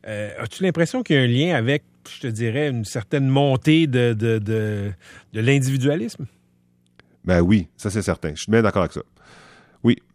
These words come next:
Speaker 2: Sauf que c'est l'individualisme le moins bien placé. Bon, regarde, il, il, il faut quand même donner à César. Tu sais, il y a des, il y a des mères de famille, là, qui lisent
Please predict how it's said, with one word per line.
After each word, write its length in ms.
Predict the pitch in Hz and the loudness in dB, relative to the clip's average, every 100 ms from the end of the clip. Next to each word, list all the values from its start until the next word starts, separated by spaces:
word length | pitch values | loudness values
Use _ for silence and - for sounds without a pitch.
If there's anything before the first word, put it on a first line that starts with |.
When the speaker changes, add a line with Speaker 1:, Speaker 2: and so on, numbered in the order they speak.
| _ _ _ _ _ _ _ - | _ _ _ _ _ _ _ -12
Speaker 2:
Sauf 220 | - 147 | 6 6
que 100 | - | 8
c'est 120 | 101 110 | 4 8
l'individualisme 600 | 107 90 101 101 151 98 | 6 6 4 6 6 4
le 60 | |
moins 180 | 95 110 | 6 6
bien 140 | 107 | 6
placé. 400 | 104 98 - 123 - - | 4 2 2 0 0 2
Bon, 120 | 101 | 2
regarde, 260 | 95 78 - _ _ _ - | 2 0 -4 _ _ _ 0
il, 100 | 120 - | 0 0
il, 120 | 139 - | -4 0
il 120 | 143 | 0
faut 240 | - 269 | 6 6
quand 240 | - 117 92 | 6 4 4
même 200 | 120 98 | 4 4
donner 240 | 90 101 | 4 4
à 80 | 92 | 2
César. 320 | - 80 104 | 0 -2 -2
Tu 120 | - | 0
sais, 40 | 214 | 0
il 80 | 110 | 4
y 60 | |
a 40 | 135 | 4
des, 240 | 185 233 | 4 4
il 40 | 110 | 4
y 40 | |
a 40 | 123 | 4
des 160 | 208 | 4
mères 300 | 190 240 233 | 4 6 4
de 100 | 117 | 2
famille, 400 | - 82 85 135 | 0 0 0 2
là, 140 | 104 98 | 0 0
qui 180 | - | 0
lisent 360 | 101 143 135 | 2 2 2